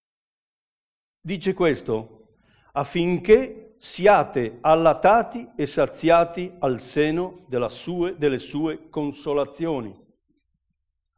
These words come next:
affinché beviate a lunghi sorsi con delizia l'abbondanza della sua gloria."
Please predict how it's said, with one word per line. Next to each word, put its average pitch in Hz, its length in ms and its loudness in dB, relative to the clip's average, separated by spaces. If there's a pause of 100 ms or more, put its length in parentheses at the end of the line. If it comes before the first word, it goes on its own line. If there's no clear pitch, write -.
(640)
affinché 156 680 0
beviate 185 1080 0 (400)
a 127 160 -6
lunghi 190 680 -2
sorsi 120 840 -6
con 127 320 -6
delizia 135 720 -8 (760)
l'abbondanza 131 920 -4
della 131 260 -6
sua 120 320 -8
gloria." 104 560 -10